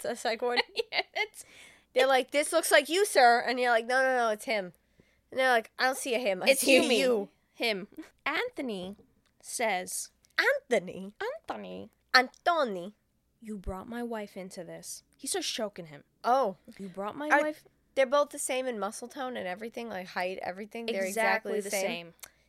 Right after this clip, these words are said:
Speaker 1: This movie's dumb. <laughs>
Speaker 2: "You brought my wife into this, and now I'm gonna bring your girlfriend into this."
Speaker 1: <gasps>
Speaker 2: He says,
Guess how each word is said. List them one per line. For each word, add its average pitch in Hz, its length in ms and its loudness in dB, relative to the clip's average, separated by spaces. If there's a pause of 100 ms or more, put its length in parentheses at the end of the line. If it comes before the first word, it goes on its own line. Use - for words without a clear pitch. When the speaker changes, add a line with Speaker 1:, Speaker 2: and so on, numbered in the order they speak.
(120)
Speaker 1:
This - 260 -8
movie's 156 300 -12
dumb. 156 440 -10
<laughs> - 840 -20
Speaker 2:
"You 180 120 -18
brought 180 260 -12
my 262 120 -6
wife 269 300 -8
into 240 240 -10
this, 196 520 -10 (540)
and 196 140 -8
now 185 200 -10
I'm 202 120 -10
gonna 214 200 -8
bring 214 320 -8
your 220 140 -8
girlfriend 175 580 -14
into - 240 -20
this." - 400 -16 (200)
Speaker 1:
<gasps> 233 460 -18
Speaker 2:
He 247 200 -12
says, 202 500 -8